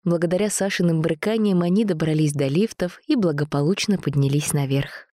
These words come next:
Первое, что увидел Жак, оказавшись на поверхности, многометровые копии Лютика, безжизненно застывшие вокруг всего лагеря.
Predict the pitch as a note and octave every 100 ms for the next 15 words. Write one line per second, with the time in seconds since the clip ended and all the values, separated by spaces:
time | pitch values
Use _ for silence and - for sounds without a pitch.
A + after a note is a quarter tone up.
0 | _ _ - D3+ C#3 C3+ - C#3+ C#3 C#3+
1 | D3+ E3 G#3+ - - - E3 F3 F#3 -
2 | - D3+ D3+ D#3 A3 - G3+ F#3 - F#3+
3 | F#3 - F3+ E3 E3 F3 A#3 B3 F3+ E3+
4 | - G#3 - F#3 F#3+ G3 A3 - - D3+
5 | D3 D3 D#3 E3 F3+ G#3 G3 E3+ D#3 D3+
6 | C#3+ D3 - E3+ F3+ - D#3 C#3 C#3 D#3
7 | D3+ - D3 C3+ C#3 C#3 C3+ D3